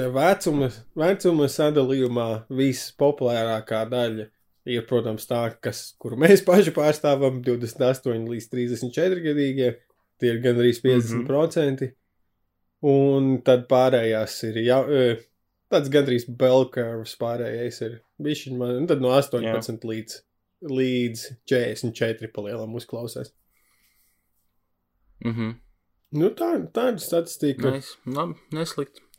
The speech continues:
Speaker 2: Tas ir arī tikai pēc piecām sērijām. Ā,
Speaker 1: Jā, jā,
Speaker 2: skatīsimies,
Speaker 1: jā, tā pie-
Speaker 2: kā būs pēc sešām.
Speaker 1: <laughs> Jā. Pi-, pirmās nedēļas reports. Varbūt kaut kad,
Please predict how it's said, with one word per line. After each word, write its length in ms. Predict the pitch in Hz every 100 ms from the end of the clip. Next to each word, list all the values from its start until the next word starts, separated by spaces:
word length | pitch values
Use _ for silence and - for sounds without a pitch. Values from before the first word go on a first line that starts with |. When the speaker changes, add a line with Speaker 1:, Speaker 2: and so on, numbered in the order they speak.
| - -
Speaker 2:
Tas 260 | - 175 -
ir 80 | 147
arī 240 | 143 123
tikai 240 | 120 123
pēc 180 | 113 113
piecām 320 | - 127 113 107
sērijām. 520 | 123 113 107 101 104 110 - -
Ā, 180 | 120 104 101 101
Speaker 1:
Jā, 200 | 107 147
jā, 60 | 185
Speaker 2:
skatīsimies, 560 | 190 - 147 156 151 156
Speaker 1:
jā, 80 | 143
tā 140 | 135
pie- 220 | 131 170 131
Speaker 2:
kā 220 | - 127 139
būs 260 | 131 123 123
pēc 220 | - 107
sešām. 640 | - - 131 - 147 127 139
Speaker 1:
<laughs> 60 | 135
Jā. 140 | 143 131 - - - - - - - - -
Pi-, 240 | - 135
pirmās 460 | 135 170 147 127 123
nedēļas 480 | 139 131 120 120 127
reports. 420 | 123 135 120 110
Varbūt 320 | 180 156 135
kaut 200 | 143 135
kad, 180 | 127